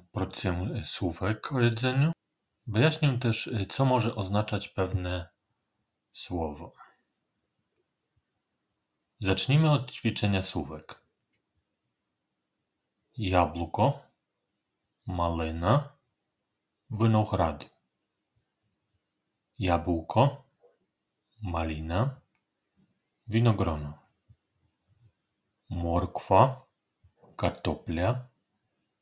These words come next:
ogórek. Marchew,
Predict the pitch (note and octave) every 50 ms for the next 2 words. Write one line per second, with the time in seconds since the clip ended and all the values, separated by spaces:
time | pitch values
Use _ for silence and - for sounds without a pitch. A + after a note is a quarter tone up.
0 | _ _ _ _ _ _ _ _ _ - G#2+ F#2 G#2 G2 E2+ E2+ D2+ - - -
1 | - - _ _ _ _ _ _ _ _ _ _ _ _ _ _ _ _ _ _
2 | _ _ _ _ _ _ _ _ _ - - D#2+ E2+ E2+ E2 E2+ F2+ - - -
3 | G2 D3 D3+ - - -